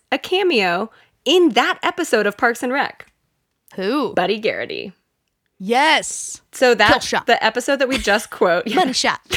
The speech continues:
Speaker 1: Kill shot. The episode that we just quoted of Parks and Rec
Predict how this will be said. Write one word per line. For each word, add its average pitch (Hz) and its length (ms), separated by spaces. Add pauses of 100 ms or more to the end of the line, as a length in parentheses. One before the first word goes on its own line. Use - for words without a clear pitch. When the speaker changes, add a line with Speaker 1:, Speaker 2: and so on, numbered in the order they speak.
(600)
Speaker 1:
Kill - 120
shot. - 260 (840)
The - 80
episode 294 300
that 262 100
we 233 80
just 208 240
quoted 185 320
of 180 100
Parks 190 260
and 196 100
Rec 175 240